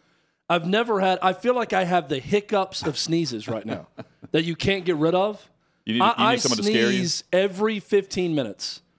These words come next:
Speaker 1: for the last fourteen hours. I slept four hours last night because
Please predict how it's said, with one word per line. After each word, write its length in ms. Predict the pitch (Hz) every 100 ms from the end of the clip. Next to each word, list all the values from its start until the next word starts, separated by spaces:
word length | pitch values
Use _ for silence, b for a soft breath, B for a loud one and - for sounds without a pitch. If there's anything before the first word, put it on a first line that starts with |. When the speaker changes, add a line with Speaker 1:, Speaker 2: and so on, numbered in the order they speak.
| _ _ _
Speaker 1:
for 100 | -
the 80 | 170
last 320 | 165 165 156
fourteen 360 | - 160 - 147
hours. 320 | 120 95 - -
I 220 | 196 214 -
slept 360 | - 220 202 -
four 380 | - 247 262
hours 380 | 196 208 208 165
last 300 | 156 147 -
night 240 | 151 147 165
because 420 | - 160 147